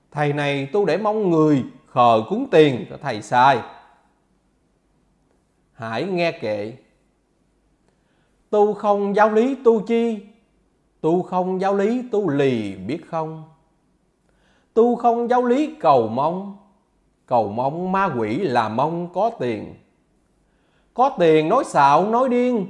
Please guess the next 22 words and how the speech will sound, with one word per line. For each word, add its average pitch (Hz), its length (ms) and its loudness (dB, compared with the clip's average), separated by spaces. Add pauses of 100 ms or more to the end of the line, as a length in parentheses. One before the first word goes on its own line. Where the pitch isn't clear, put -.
(500)
để 123 160 -4
người 147 500 0
ngu 151 180 -4
ngốc 180 360 -6
cúng 202 280 -8
tiền 110 520 -4
mình 98 280 -8
thôi. 143 400 -10 (1120)
Không 190 440 -2
giáo 220 180 4
lý 233 300 2
nên 220 440 2 (180)
tu 226 200 0
ngồi, 127 340 0 (680)
để 117 320 -8
vong 185 360 -4
nhập 117 180 -8
xác 202 380 -6
xưng 208 280 -6
trời 123 440 -4
là 107 460 -6
ta. 143 560 -10